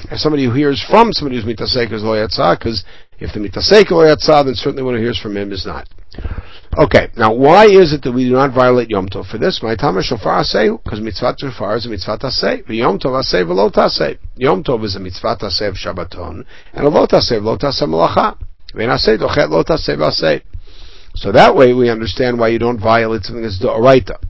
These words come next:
But lo lim Rabbanan Amart lo D'oraita Mibaya.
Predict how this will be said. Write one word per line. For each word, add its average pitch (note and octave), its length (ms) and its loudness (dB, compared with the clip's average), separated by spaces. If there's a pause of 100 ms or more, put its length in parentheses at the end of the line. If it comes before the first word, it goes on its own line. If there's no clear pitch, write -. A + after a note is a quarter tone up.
(1040)
But - 100 -8
lo D#3+ 140 8
lim D#3 160 6
Rabbanan B2 320 6 (1700)
Amart B2+ 300 4
lo C3+ 180 6
D'oraita A#2 480 2
Mibaya. F2+ 440 0